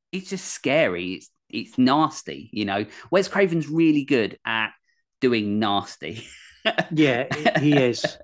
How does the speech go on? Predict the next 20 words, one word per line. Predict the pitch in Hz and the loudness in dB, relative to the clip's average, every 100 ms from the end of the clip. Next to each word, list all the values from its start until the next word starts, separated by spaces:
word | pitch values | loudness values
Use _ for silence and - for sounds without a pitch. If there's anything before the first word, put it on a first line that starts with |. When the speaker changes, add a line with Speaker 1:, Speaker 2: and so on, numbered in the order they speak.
| - - - - - - | -10 -10 -20 -20 -12 2
Speaker 2:
He | |
is. | 156 170 - | 6 6 6
Speaker 1:
Um, | |
Speaker 2:
And, | 226 214 - - | 2 0 -6 -8
and | 208 | -2
even | 247 269 226 | 0 0 -2
by | 180 180 | 0 0
this | 170 165 | 0 -4
point, | - 175 156 | -2 -2 -2
they've | 156 147 | -6 -8
still | - 233 | -4 -2
not | 202 160 | -2 -6
really | 139 | -8
shown | 123 160 170 180 | -6 -4 -2 -2
you | 120 | -4
anything. | 107 110 - 135 | -6 -14 -8 0
Speaker 1:
Yeah, | 247 | 2
Speaker 2:
It's | 185 | 2
all, | 196 | 4
Speaker 1:
exactly. | 170 160 151 127 98 92 | 6 6 4 0 -2 -4